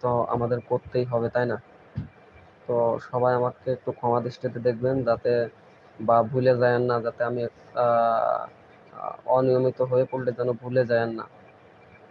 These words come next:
তো আপনারা একটু লাইভে আসলে একটু উৎসাহ জাগায়েন, একটু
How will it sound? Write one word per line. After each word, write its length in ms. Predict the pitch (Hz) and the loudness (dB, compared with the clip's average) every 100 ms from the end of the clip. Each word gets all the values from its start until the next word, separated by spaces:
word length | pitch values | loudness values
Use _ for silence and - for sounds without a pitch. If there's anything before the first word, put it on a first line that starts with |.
| - - | -20 -6
তো 80 | 117 113 | -2 0
আপনারা 360 | - 120 131 139 | 0 0 0 0
একটু 200 | 139 143 | 0 2
লাইভে 380 | 127 123 131 135 | 4 4 6 4
আসলে 320 | 123 - 127 | 4 0 -2
একটু 260 | 123 - 123 123 120 | -2 -4 -2 -2 -4
উৎসাহ 420 | 123 - 127 123 | -8 -4 0 2
জাগায়েন, 420 | 120 117 123 123 127 | 2 2 4 2 0
একটু 380 | - 120 120 | -6 -6 -6